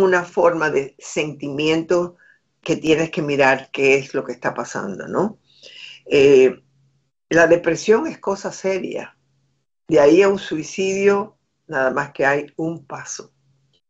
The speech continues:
Y por eso yo lo to-, lo toco con mucha importancia para mí, el perder un joven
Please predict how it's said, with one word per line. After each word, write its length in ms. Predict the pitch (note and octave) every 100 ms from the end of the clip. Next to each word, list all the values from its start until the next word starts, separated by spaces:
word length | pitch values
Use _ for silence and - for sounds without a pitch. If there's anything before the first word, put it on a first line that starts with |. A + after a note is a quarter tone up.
| _ _ _
Y 200 | C#3+ C#3
por 220 | C#3+ C#3
eso 240 | D#3 -
yo 360 | D#3 D#3+ E3 D#3+
lo 300 | D3 C#3+ C3
to-, 280 | - E3 - _
lo 180 | C3+ B2+
toco 300 | D#3+ E3+ E3
con 200 | E3 D3
mucha 340 | D#3 E3 F#3
importancia 760 | D#3+ D3 C#3+ - D3+ C#3+ - C3+
para 240 | C3+ C3+
mí, 360 | C3+ E3+ G#3+ - _ _ _ _ _ _ _
el 160 | D#3+ C3
perder 600 | C#3+ C3+ D#3 D#3+ D#3+ -
un 180 | C#3+ D3
joven 600 | - G3+ F3+ C3 B2+ C3